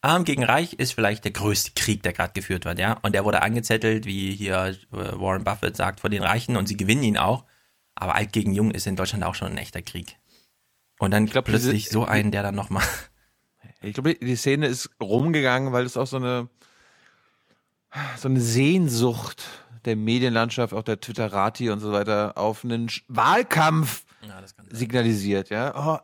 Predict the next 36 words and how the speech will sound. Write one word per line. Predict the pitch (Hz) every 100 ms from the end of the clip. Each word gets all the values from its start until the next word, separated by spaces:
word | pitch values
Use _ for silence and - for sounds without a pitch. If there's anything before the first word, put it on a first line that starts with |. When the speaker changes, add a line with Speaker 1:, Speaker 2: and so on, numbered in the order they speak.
| _
Speaker 2:
da | 135 120
war | 131 160 180 - _ _ _ _ -
jemand, | 139 170 170 156
der | 156 160 165 - _ _ _
sich | - - - -
eingesetzt | 269 277 160 160 - 139
hat, | 120
Speaker 1:
Mhm. | 107 95
Speaker 2:
ja? | 101 208 -
Dem | 180 156
geht's | - 214 262 -
um | 165 151 120
was. | 113 107 -
Und | - 143 -
der | 151 143
sagt | 143 202 -
auch | 175
mal: | 185 202 190
"Nein, | 160 233 311 320
Frau | - 170 139
Merkel." | 120 113 - 110 104
Speaker 1:
Ja, | 98 98 _ _ _
das | - 117
Speaker 2:
Ja. |
Speaker 1:
kann | 131 123
sein. | - 101 - _ _ _ _ _ _ _ _ _ _ _ _ _ -
Es | 107
ist | 131 135
ein | 110
Dokument, | 117 117 104 104 113 - -
äh, | 98
des | 98 107
absoluten | - 110 110 101 98 95 95
Wahlkampfscheiterns | 98 107 - - - - 98 120 113 110
im | 104
Fernsehen. | - 92 113 120 131 151